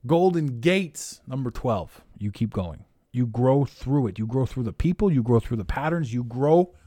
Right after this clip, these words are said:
through the bullshit. You keep growing. And then when you're at the top, and when you've gotten out of everything, you take your big, delicious hand, you reach down, and you pull somebody else up.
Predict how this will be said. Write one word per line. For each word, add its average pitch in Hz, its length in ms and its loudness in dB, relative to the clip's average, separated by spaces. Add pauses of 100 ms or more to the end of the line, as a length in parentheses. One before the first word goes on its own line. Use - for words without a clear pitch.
(120)
through 160 640 0 (340)
the 127 100 -4
bullshit. 143 680 2 (500)
You 143 400 4 (260)
keep - 360 0 (280)
growing. 110 420 -6 (1080)
And 113 160 -2
then 139 140 4
when 139 100 2
you're 123 140 4
at 123 120 2
the 101 60 -10
top, - 400 -4 (400)
and 113 140 0
when 120 120 4
you've 131 200 2
gotten 127 440 -2
out 143 180 4
of 127 80 2
everything, 160 560 0 (120)
you 127 120 -4
take 143 260 0
your 123 120 2
big, 160 600 2 (420)
delicious 139 500 2
hand, 143 380 -2 (300)
you 165 180 4
reach 175 340 2
down, 151 320 -2 (280)
and 117 100 -4
you 127 80 0
pull 180 360 4
somebody 143 380 -4
else 123 220 0
up. 98 260 -16